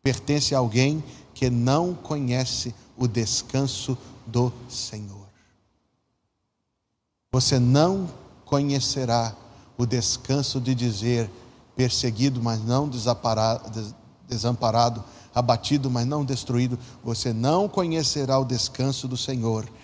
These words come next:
até que conheça a Deus na página do seu livro, na sua palavra e naquilo que Ele tem revelado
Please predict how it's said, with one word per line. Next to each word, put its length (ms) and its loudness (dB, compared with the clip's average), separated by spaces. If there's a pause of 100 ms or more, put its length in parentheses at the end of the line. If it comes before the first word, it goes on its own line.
(200)
até 280 -2
que 100 -2
conheça 560 2
a 40 0
Deus 440 2 (240)
na 140 -2
página 640 0 (220)
do 100 0
seu 240 -2
livro, 480 2 (260)
na 120 -4
sua 280 -2
palavra 560 2 (220)
e 80 4
naquilo 500 0
que 140 -4
Ele 120 0
tem 220 -2
revelado 720 -2